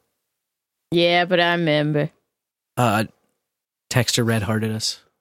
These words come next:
Speaker 2: Red heart to you,
Speaker 1: Aw.
Speaker 2: texter in the chat, in the text line.
Speaker 1: Yes, heart you.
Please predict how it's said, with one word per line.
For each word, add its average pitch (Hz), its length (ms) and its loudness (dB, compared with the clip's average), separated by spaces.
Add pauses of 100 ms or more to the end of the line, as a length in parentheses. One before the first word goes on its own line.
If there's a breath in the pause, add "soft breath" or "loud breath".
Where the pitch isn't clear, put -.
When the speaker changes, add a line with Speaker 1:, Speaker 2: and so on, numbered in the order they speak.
Speaker 2:
Red 127 180 0
heart 311 160 2
to 311 60 4
you, 269 60 4
Speaker 1:
Aw. 240 200 2
Speaker 2:
texter - 340 -2
in 104 100 -4
the 107 40 -6
chat, - 260 -8
in 107 120 -4
the 98 200 -4 (120)
text - 320 0
line. 107 200 0 (840)
Speaker 1:
Yes, 247 340 2
heart 277 320 0
you. 269 480 4